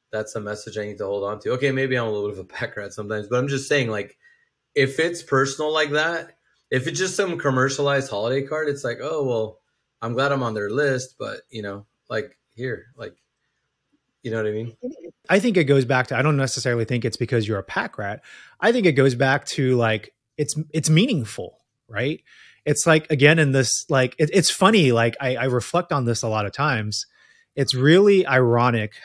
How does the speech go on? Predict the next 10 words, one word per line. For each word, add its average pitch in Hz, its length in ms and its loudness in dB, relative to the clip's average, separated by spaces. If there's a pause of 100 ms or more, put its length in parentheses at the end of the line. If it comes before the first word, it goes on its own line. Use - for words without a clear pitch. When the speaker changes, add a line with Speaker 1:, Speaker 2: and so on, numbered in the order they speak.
Speaker 2:
how 113 480 0 (340)
in 131 300 -4
a 123 80 -8
digital 139 500 2
age 101 560 -10 (240)
where 120 120 -8
everything's 143 460 2
on 143 120 0
social 131 360 -4
media, 104 600 -6